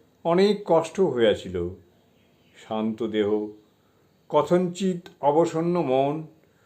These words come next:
মনে হইতেছিল, কেউ যদি সঙ্গে করিয়া মায়ের নিকট আমাকে লইয়া গিয়া পরিচয় করিয়া দিতেন, তা হইলে ভালো হইত।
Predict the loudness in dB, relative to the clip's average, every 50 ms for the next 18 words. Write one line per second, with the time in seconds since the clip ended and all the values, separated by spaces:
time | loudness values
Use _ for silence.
0 | _ _ _ -10 -6 -2 0 2 2 2 2 0 0 0 -2 -6 -6 -2 2 4
1 | 4 4 4 0 -4 -12 _ _ _ _ _ _ _ _ _ _ _ 4 6 8
2 | 10 10 10 8 8 6 4 2 4 4 4 4 4 4 6 6 8 8 8 8
3 | 6 4 4 6 6 6 6 6 4 4 4 4 4 6 4 4 2 0 0 0
4 | 0 0 0 -2 -4 -10 -18 _ _ _ -6 0 4 6 6 8 8 8 8 8
5 | 6 6 6 6 2 2 2 2 2 4 4 4 4 4 4 2 4 4 4 2
6 | 0 0 0 0 0 0 -2 -6 -8 -12 _ _ _ _ _ _ -2 0 0 0
7 | -2 -4 -8 -10 -8 -8 -10 -8 -8 -8 -6 -6 -6 -6 -6 -8 -8 -8 -8 -8